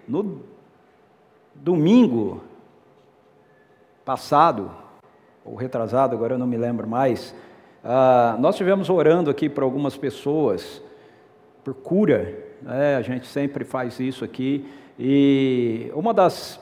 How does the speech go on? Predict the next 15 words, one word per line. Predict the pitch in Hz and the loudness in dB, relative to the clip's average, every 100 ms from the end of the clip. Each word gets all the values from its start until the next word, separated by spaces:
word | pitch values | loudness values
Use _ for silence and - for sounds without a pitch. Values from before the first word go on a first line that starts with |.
| - | 0
palavras | 160 143 170 143 | 6 6 6 2
de | 135 | -2
conhecimento | 147 143 139 135 139 | -2 -2 -2 -2 -2
que | 139 | -4
Deus | 120 131 135 120 - - | -2 2 2 0 -6 -14
trouxe, | - 131 151 - 104 - - - _ _ | -4 0 0 -2 -10 -12 -20 -20 _ _
é, | 117 120 120 117 117 110 107 101 82 - | -8 -2 0 0 -2 -4 -6 -8 -12 -4
pra | 139 135 | 0 2
mim, | 131 160 143 120 - | 4 4 4 2 0
era | 127 147 | 0 2
uma | 147 131 | 0 0
dor | 139 147 131 104 - - - | 0 2 2 -2 -10 -16 -10
no | 127 135 | -2 2
ombro, | 135 160 139 107 95 - - - | 4 4 2 -2 -4 -10 -18 -20
né? | 117 110 117 156 | -18 -8 -4 -4